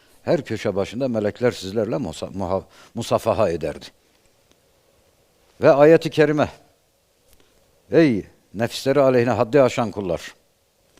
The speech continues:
siz hiç günah işlemeseydiniz Allah sizi helak ederdi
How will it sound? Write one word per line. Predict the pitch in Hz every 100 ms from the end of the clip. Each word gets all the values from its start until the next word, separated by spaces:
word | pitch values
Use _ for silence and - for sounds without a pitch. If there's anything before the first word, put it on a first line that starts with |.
| _ _ _ -
siz | 135 101
hiç | 143 -
günah | 117 123 101
işlemeseydiniz | - 147 117 92 101 87 117 127
Allah | 110 123
sizi | - 117 101
helak | 104 143 151
ederdi | 165 165 156 180